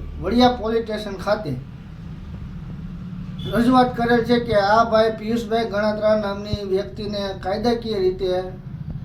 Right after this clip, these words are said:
જોગવાઈ કરી કડક કાર્યવાહી કરવામાં આવે. તેનો અધિનિયમ હું તમને સંભળાવું કે આ એકરારનામું છે, જે ફોર્મ નંબર સાતમાં ઈ ભાઈ ભરેલું છે, તેનું આખું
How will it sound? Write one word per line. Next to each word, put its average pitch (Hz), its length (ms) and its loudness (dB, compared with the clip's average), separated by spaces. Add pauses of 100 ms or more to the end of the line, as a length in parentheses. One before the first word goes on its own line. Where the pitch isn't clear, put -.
(100)
જોગવાઈ 208 400 0
કરી 240 360 2 (280)
કડક 220 220 0 (100)
કાર્યવાહી 220 540 2
કરવામાં 226 400 0
આવે. 220 100 -6
તેનો 214 220 -2
અધિનિયમ 226 580 2
હું 208 140 -4
તમને 202 260 -8
સંભળાવું 226 540 4 (140)
કે 190 160 -2
આ 208 180 4 (140)
એકરારનામું 214 640 2
છે, 185 180 0 (1160)
જે 226 240 4
ફોર્મ 226 260 4
નંબર 240 260 6
સાતમાં 240 880 6
ઈ - 40 6
ભાઈ 240 280 8
ભરેલું 240 480 6
છે, 226 120 2 (120)
તેનું 226 380 0
આખું 226 340 0